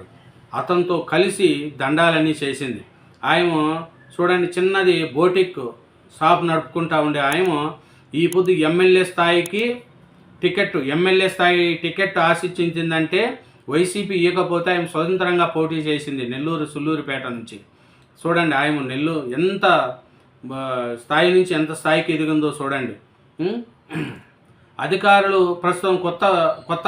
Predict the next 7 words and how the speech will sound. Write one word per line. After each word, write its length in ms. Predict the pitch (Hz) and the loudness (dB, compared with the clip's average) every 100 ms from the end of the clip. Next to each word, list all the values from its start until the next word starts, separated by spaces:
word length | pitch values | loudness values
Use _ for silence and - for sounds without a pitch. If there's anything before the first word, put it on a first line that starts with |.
| 190 | 2
ప్రభుత్వంలో 480 | 196 190 196 190 165 | 2 2 2 2 2
అధికారులు 680 | 160 180 180 170 156 156 156 - _ 156 | 2 4 4 4 2 0 -4 -16 _ 0
ఈ 40 | |
వ్యవహారాన్ని 580 | 170 170 185 196 190 185 | 2 4 6 6 4 2
పూర్తిగా 500 | - 185 185 190 185 | 4 2 4 2 2
రివ్యూ 220 | 165 175 | 6 6
చేస్తున్నారు. 640 | 180 160 151 151 139 120 | 6 2 -2 -2 -2 -4